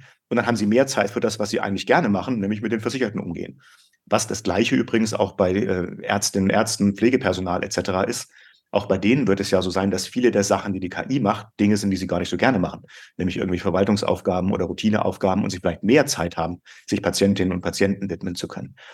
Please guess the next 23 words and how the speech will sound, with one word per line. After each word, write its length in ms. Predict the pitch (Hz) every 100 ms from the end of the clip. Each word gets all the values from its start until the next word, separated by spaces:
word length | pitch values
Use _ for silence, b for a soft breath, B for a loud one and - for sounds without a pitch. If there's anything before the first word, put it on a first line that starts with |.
| B B
Also 160 | 104
das 160 | 113 139
ist 160 | 156 135
die 120 | 143
erste 260 | 117 113
Schwierigkeit. 480 | 110 101 90 - 82
Wie 140 | 98 127
nehme 180 | 135 127
ich 80 |
die 300 | - 110 110 -
Kolleginnen 440 | - 104 113 110
und 100 | 107
Kollegen 340 | 98 95 95 104
mit, 240 | 160 - b b
damit 220 | 98 110
man 140 | 104 101
keine 360 | 101 107 101 98
Widerstände 580 | 98 120 107 98 85 85
gegen 220 | 87 90
die 80 | 87
künstliche 300 | 95 90 95
Intelligenz 460 | - 87 78 -
hat? 160 | -